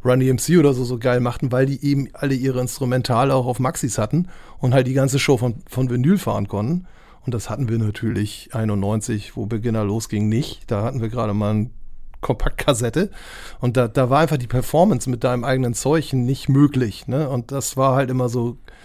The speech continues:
Zähneknirsch. Und das hat uns halt immer ein bisschen geärgert. Also da wären wir gern hingekommen.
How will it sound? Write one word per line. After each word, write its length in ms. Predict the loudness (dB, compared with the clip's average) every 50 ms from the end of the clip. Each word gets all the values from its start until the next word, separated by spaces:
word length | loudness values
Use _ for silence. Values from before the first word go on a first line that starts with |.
| -20 -20 -20 -20 -12 -8
Zähneknirsch. 920 | 0 2 4 4 4 4 2 2 4 6 6 6 6 4 2 -2 -6 -10 -16 -20 -20 _ _ -6
Und 280 | -4 -2 -2 -4 -6 -10 -18 -20 -20 -20 -20 -20 -20 -20 -20 -20 -20 _ _ -8
das 180 | -8 -6 -4 -2
hat 80 | -2
uns 160 | -2 -2 -2
halt 140 | -2 -2 -2
immer 140 | -2 -2 -2
ein 140 | -4 -4 -4
bisschen 240 | -4 -6 -4 -4 -4
geärgert. 360 | -4 -4 -4 -4 -4 -4 -6
Also 160 | -6 -6 -4
da 160 | -4 -2 0
wären 160 | 0 0 0
wir 80 | 0 0
gern 160 | -2 0 0
hingekommen. 480 | 0 0 0 -2 -2 -2 -4 -4 -4